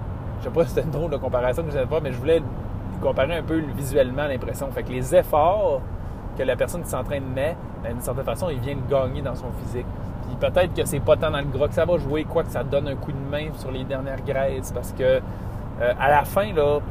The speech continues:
pour être honnête, c'est vraiment les petits détails, tu sais. Puis normalement, on va dire, mettons, l'entraînement, c'est pas ce qui joue le plus d'impact,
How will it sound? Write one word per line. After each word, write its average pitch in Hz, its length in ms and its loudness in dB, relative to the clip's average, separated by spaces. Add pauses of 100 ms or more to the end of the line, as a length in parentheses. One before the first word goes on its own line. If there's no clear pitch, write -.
(100)
pour - 120 0
être 123 200 2
honnête, 131 400 0 (220)
c'est 123 200 -4
vraiment 139 560 0 (300)
les 127 100 -4
petits - 220 -6
détails, 123 460 2
tu - 80 -6
sais. 131 120 -8 (500)
Puis - 80 -4
normalement, 147 480 4
on 156 40 6
va 131 160 8
dire, 151 260 2
mettons, 135 360 0 (1900)
l'entraînement, 147 460 0
c'est 156 140 -4
pas 151 80 0
ce - 100 -4
qui 143 80 -4
joue 143 100 -4
le - 40 -4
plus 143 160 0
d'impact, 143 400 2